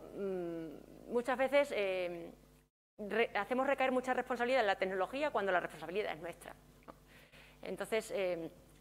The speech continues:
¿cómo combatir eso? Realmente no lo sé. Creo que hay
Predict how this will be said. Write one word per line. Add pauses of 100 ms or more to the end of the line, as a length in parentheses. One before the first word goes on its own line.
(220)
¿cómo
combatir
eso?
Realmente
no
lo
sé. (500)
Creo
que
hay